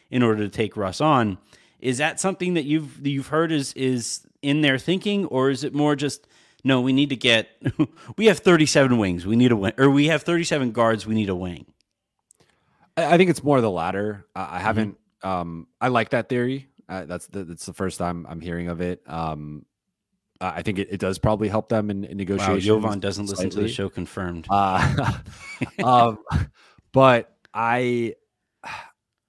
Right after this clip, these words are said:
Speaker 2: I don't know. I, I think for, for them, they, they look at it more from a basketball perspective of just, like, we, we have an imbalanced roster. I, I think honestly, you know, looking at it, w-, with the Patrick Beverley signing a-, and, and Dennis Schroeder signing, like, I know at the time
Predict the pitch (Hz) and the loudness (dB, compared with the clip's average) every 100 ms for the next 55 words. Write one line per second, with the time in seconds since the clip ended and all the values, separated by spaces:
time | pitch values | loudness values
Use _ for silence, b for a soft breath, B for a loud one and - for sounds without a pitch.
0 | _ 185 185 123 143 143 190 156 - - | _ 6 6 6 4 4 2 -2 -6 0
1 | 156 147 131 139 131 120 123 104 117 135 | 0 2 6 6 4 2 0 0 0 2
2 | 127 123 117 107 117 110 107 92 92 - | 2 2 0 0 -2 -2 -6 -4 -4 -4
3 | 90 87 87 85 90 85 80 85 - 87 | -8 -8 -8 -10 -8 -10 -8 -10 -6 -8
4 | 80 _ _ _ 90 95 95 - 98 143 | -8 _ _ _ -4 -2 -4 -4 2 2
5 | 127 110 95 98 90 90 82 - 87 85 | 2 -2 0 -2 -2 -6 -6 -6 -10 -8
6 | 80 - _ _ _ 120 120 143 160 156 | -10 -14 _ _ _ -8 -4 0 4 4
7 | 139 135 127 117 101 - 101 90 113 127 | 4 0 0 -2 -6 -8 -8 -2 -4 -4
8 | 110 92 92 - _ _ _ _ _ 117 | -8 -8 -8 -10 _ _ _ _ _ -6
9 | 117 107 147 165 139 139 143 120 107 117 | -4 2 0 2 0 4 4 2 -2 0
10 | 117 107 - 101 107 107 104 98 - 95 | -2 -4 -4 -4 -4 -6 -10 -12 -14 -16
11 | 95 98 80 90 98 95 - 110 104 98 | -14 -16 -14 -10 -8 -8 -2 -2 0 -2
12 | 92 90 90 - 98 107 104 98 120 127 | -4 -6 -8 -8 -8 -6 -6 -4 -2 0
13 | 127 123 123 | 0 -4 -8